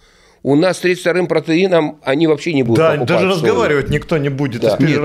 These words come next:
Speaker 3: мы как раз,
Speaker 2: переработчиков.
Speaker 3: мы как раз
Speaker 1: Но
Speaker 3: будем.
Speaker 1: у них, у них содержание масла в сое сорок процентов. И вот вы когда из этого, из этого ста сорок уберёте масло, уберёте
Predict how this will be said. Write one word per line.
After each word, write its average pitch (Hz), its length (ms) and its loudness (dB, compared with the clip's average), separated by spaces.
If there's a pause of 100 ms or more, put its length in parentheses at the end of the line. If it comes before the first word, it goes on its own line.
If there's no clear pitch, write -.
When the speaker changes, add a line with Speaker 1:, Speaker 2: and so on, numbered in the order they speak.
Speaker 3:
мы 147 80 2
как - 80 -2
раз, 139 100 0
Speaker 2:
переработчиков. 175 260 2
Speaker 3:
мы - 140 0
как - 60 -8
раз 110 120 2
Speaker 1:
Но 175 160 2
Speaker 3:
будем. 104 160 0
Speaker 1:
у 139 60 2
них, 208 400 0
у 135 140 -2
них 139 220 0
содержание 139 580 0
масла 165 460 -2
в - 40 -16
сое 101 380 -2
сорок 120 580 0
процентов. 90 720 -14 (600)
И 131 120 0
вот 180 220 0
вы 196 140 0
когда 180 600 -2 (200)
из 151 220 -2
этого, 160 300 0
из 147 220 0
этого 156 300 0
ста 95 560 -4
сорок 104 680 -2
уберёте 143 720 -4
масло, - 500 -6 (420)
уберёте 131 840 0